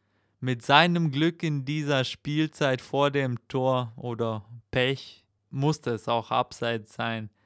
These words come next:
Keine Ahnung, ob Aaron Ramsey eine Voodoo-Puppe von ihm gebastelt hat oder ob er ein neues Anwesen sich zugelegt hat in der Zwischensaison,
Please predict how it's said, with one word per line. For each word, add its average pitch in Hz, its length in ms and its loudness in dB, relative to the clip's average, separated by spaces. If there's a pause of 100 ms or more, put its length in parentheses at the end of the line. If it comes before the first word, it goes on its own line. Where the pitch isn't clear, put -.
(380)
Keine 147 360 6
Ahnung, 143 520 4
ob 123 360 -2
Aaron 131 440 2
Ramsey 139 640 0
eine 120 360 -2
Voodoo-Puppe 147 800 -4
von 143 280 -4
ihm 143 220 -2
gebastelt 135 800 -2
hat 135 440 -6
oder 123 280 2
ob 135 200 2
er 135 220 0
ein 120 360 -2
neues 123 420 -2
Anwesen 131 800 -4
sich 120 240 -10
zugelegt 127 720 -2
hat 127 240 -4
in 127 200 -6
der 113 220 -2
Zwischensaison, 123 880 -4